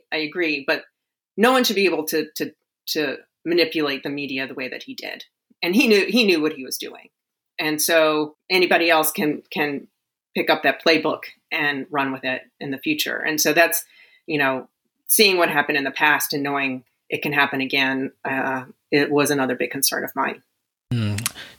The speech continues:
Speaker 2: Now, uh, can you tell us a bit more about the, you mentioned the polarization aspect and how, um, I feel like there's a lot of stories out there that should be told, but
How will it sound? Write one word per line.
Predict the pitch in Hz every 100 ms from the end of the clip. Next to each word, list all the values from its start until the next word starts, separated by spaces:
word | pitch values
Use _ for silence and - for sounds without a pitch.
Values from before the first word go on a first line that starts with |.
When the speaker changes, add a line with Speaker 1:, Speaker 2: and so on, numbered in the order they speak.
| -
Speaker 2:
Now, | 135 127 - -
uh, | 131 - _ - 147
can | -
you | 151
tell | 190 233 233
us | 220
a | 165
bit | 151
more | 131 127 131
about | 117 110 107 104 104 - - - - _
the, | 98
you | 107 101 101 98 95 110 113
mentioned | 120 - 127
the |
polarization | 104 139 120 107 101 107 - 101
aspect | 90 107 104 - - 73 - -
and | 107 101 98
how, | 110 101 98 95 - - - -
um, | - 98 92
I | 107
feel | - - - - 127
like | 113 107
there's | 117 104
a | 110
lot | 110 117
of | 117
stories | - - 147 147 120
out | 117 107
there | 107
that | 104 101 -
should | - 151
be | 120
told, | - 110 101 101
but | 101 104